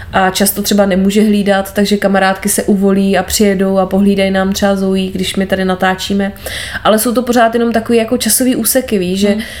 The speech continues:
Speaker 1: eh, že jdeme třeba na nějakou akci, takže čtyři hodinky hlídají,
Speaker 2: Hmm.
Speaker 1: pět hodinek. Ale že bych vyloženě jako vylifrovala třeba Zoe, což bych si jako možná trošičku přála.
Speaker 2: <laughs> Malinko.
Speaker 1: Na víkend k babičce, na zahradu,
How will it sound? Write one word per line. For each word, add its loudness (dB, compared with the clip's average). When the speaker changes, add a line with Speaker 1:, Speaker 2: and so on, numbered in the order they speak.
Speaker 1:
eh, 2
že 2
jdeme 0
třeba 0
na 0
nějakou 0
akci, 0
takže 0
čtyři 0
hodinky 2
hlídají, 2
Speaker 2:
Hmm. 0
Speaker 1:
pět 2
hodinek. 0
Ale 4
že 0
bych 4
vyloženě 2
jako 0
vylifrovala 2
třeba 2
Zoe, 2
což -4
bych -4
si -2
jako -2
možná 0
trošičku -2
přála. 2
Speaker 2:
<laughs> 0
Malinko. 2
Speaker 1:
Na 4
víkend 2
k 2
babičce, 2
na 2
zahradu, 2